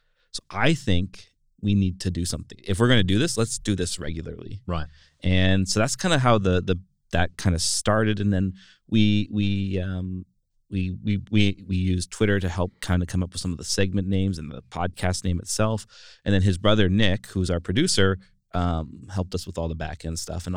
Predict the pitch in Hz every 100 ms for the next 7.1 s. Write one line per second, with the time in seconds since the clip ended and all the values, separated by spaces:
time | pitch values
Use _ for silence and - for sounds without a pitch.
0 | 90 90 85 85 85 78 78 87 - 117
1 | 113 90 82 87 - 98 101 139 180 143
2 | - 113 - - - - 123 117 110 -
3 | 147 135 - - _ 107 104 92 87 120
4 | 101 95 85 98 95 87 92 92 101 127
5 | 101 92 - 95 85 92 - - _ -
6 | 87 82 87 - 90 - 92 92 92 87
7 | 87